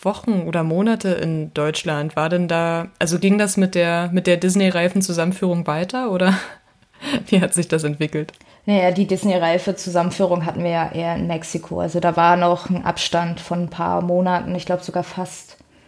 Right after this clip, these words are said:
Speaker 2: fast ein Jahr dazwischen. Also
Speaker 1: Ach,
Speaker 2: wir
Speaker 1: krass,
Speaker 2: haben ein
Speaker 1: okay.
Speaker 2: Jahr in Mexiko dann noch gelebt oder ein bisschen weniger, zehn Monate, irgendwie so. Und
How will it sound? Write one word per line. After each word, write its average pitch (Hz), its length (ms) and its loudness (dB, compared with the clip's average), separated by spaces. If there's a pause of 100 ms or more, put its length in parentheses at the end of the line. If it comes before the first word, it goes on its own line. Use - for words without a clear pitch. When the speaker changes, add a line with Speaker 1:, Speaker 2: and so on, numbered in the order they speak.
(240)
Speaker 2:
fast - 320 -6
ein 185 100 2
Jahr 175 600 2
dazwischen. - 500 -6
Also 170 140 0
Speaker 1:
Ach, 170 40 -2
Speaker 2:
wir 180 60 2
Speaker 1:
krass, 185 220 0
Speaker 2:
haben 175 100 0
ein 190 60 2
Speaker 1:
okay. 190 80 4
Speaker 2:
Jahr 180 240 4
in 180 120 -2
Mexiko 180 540 -6
dann 175 160 -4
noch 175 200 -10
gelebt 185 360 -4
oder 185 140 0
ein 190 160 2
bisschen 202 320 0
weniger, 175 460 0 (260)
zehn 202 220 2
Monate, 190 580 -2 (260)
irgendwie 254 280 6
so. 165 360 -4 (580)
Und 190 460 0